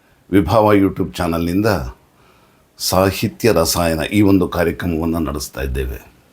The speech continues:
ಇಂದು ಮೂರನೇ ಸಂಚಿಕೆ. ಇಂದಿನ ವಿಶೇಷತೆ ಎಂದರೆ, ಇತ್ತೀಚೆಗೆ, ಅಂದರೆ ಕನ್ನಡದಲ್ಲಿ, ಕನ್ನಡ ಭಾಷೆಯಲ್ಲಿ,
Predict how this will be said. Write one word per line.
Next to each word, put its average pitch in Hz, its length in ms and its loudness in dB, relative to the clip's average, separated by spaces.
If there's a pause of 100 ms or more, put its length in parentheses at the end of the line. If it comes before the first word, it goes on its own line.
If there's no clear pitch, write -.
(100)
ಇಂದು 117 360 4
ಮೂರನೇ 98 460 2
ಸಂಚಿಕೆ. - 580 -10 (1040)
ಇಂದಿನ 147 340 8
ವಿಶೇಷತೆ 107 560 0
ಎಂದರೆ, 80 640 -2 (320)
ಇತ್ತೀಚೆಗೆ, 98 880 2 (680)
ಅಂದರೆ 98 220 4
ಕನ್ನಡದಲ್ಲಿ, 98 920 2
ಕನ್ನಡ 90 400 -2
ಭಾಷೆಯಲ್ಲಿ, 76 920 -2